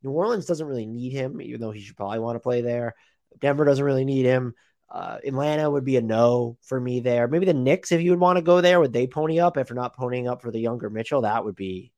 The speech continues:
they get someone on a worse contract who's probably a worse <laughs> player at this point, to be quite frank. Uh, that would be very on brand for the Knicks. But you could get, even when you're limited to Bradley Beal's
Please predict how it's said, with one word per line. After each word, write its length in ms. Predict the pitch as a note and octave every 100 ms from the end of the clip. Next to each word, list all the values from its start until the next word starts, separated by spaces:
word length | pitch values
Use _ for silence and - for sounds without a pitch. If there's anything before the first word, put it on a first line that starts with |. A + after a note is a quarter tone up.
| -
they 100 | A2
get 180 | A2 -
someone 220 | A2+ A2
on 80 | G2+
a 60 |
worse 260 | G2 G#2 G2
contract 560 | - G2+ G2 G2 G2+
who's 200 | G#2+ G#2 _ _ _ _ _ _
probably 260 | - A#2 B2
a 40 |
worse 280 | G#2 A#2 G#2+
<laughs> 40 | -
player 380 | - - - - F3
at 180 | D3
this 140 | D3 C3+
point, 340 | - A#2+ C3
to 60 | A#2+
be 140 | C3+
quite 240 | C3 C#3 -
frank. 320 | C3 B2 B2 _ _ _ _ -
Uh, 360 | D3+ D3+ - - -
that 180 | C#3+
would 120 | C#3 B2+
be 200 | A#2+ A#2+
very 280 | B2 C3+
on 160 | C#3+ C3+
brand 280 | C3 C3 B2+
for 60 |
the 80 | C3
Knicks. 260 | B2+ C3+ -
But 160 | F#3
you 160 | E3+ A#3+
could 220 | D4 G3+
get, 340 | C#3+ D3+ A#2 - _ _ _ _
even 260 | D3 F#3+ G3+
when 100 | G3
you're 140 | E3
limited 520 | C#3+ D#3+ C#3+ B2+ A#2 - _ _ _ _ -
to 220 | D#3+ C3+
Bradley 360 | C#3+ C#3 C#3
Beal's 480 | C3 C3 B2 A#2 -